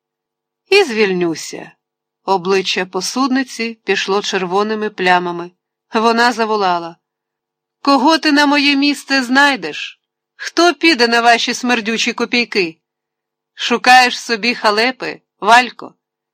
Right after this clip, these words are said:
Ти її знайдеш». «Вона завжди люта, чи тільки на свята?» В їдальні майстер обернувся до Зірки.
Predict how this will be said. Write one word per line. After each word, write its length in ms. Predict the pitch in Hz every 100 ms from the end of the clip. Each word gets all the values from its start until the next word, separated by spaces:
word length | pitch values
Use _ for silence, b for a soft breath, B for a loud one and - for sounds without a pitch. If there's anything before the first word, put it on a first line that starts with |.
| _ -
Ти 180 | 370 311
її 240 | 285 262
знайдеш». 680 | 202 185 165 143 139 - - _ _ _ _ _ _ _ _
«Вона 600 | 240 240 262 277 277 277 262
завжди 520 | 269 330 247 185 196
люта, 580 | 185 180 170 165 165 -
чи 360 | - - 220 202
тільки 360 | 262 262 -
на 120 | 196 190
свята?» 580 | 190 180 180 214 233 _ _ _ _ _ _ _
В 40 | 208
їдальні 580 | 226 196 226 226 220
майстер 520 | 220 214 214 - 214 -
обернувся 600 | 208 208 214 214 - 214
до 120 | 202
Зірки. 540 | 190 214 196 - 202